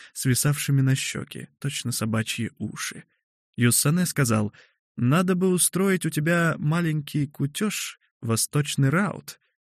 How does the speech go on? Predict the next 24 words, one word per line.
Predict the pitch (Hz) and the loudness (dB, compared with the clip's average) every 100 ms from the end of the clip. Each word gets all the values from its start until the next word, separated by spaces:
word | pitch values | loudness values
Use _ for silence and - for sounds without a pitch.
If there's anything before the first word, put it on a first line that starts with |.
| _ | _
Постарайся | - 214 254 254 - | -2 0 0 0 0
собрать | 196 185 175 185 - | 0 2 2 0 0
кое-кого | 175 151 156 151 147 - | 0 2 2 2 0 -2
из | 143 | -2
подруг | - 131 170 214 - - - _ | 0 0 0 -2 -4 -18 -20 _
для | 139 127 120 | 0 2 2
этих | - - | 0 0
французских | 139 123 - 117 - 127 - | 2 2 0 -4 -4 -4 -2
рыцарей. | 117 - - - - _ _ _ _ | -2 -2 -4 -6 -14 _ _ _ _
Ну, | 135 127 123 139 - _ _ _ | 4 6 4 2 -4 _ _ _
что | - 247 170 | -2 2 2
тебя | 127 123 | 4 2
смущает? | - 143 143 - - - - _ _ _ - | 2 2 0 -2 -8 -10 -18 _ _ _ 0
Может | 123 123 120 | 2 2 4
быть, | 127 - - - _ | 2 2 -6 -16 _
ты | 131 | 2
ждёшь | 117 117 123 117 | 4 4 4 4
своего | - 117 110 113 - - | 2 2 4 2 0 -2
идальго?" | 117 120 185 220 101 - - _ _ _ _ _ _ _ _ | 0 2 2 0 -4 -6 -10 _ _ _ _ _ _ _ _
Андалузка | 147 135 131 175 233 - 214 | 4 6 6 4 0 0 -2
стояла, | - 156 147 175 156 | 0 0 2 0 0
потупившись. | 147 147 123 - - - 175 - - _ _ _ - | -2 -2 -4 -6 -8 -8 -8 -10 -12 _ _ _ -4
Зная | 120 120 135 156 151 | 2 4 6 6 4
отнюдь | 147 139 147 151 143 | 0 -2 0 0 0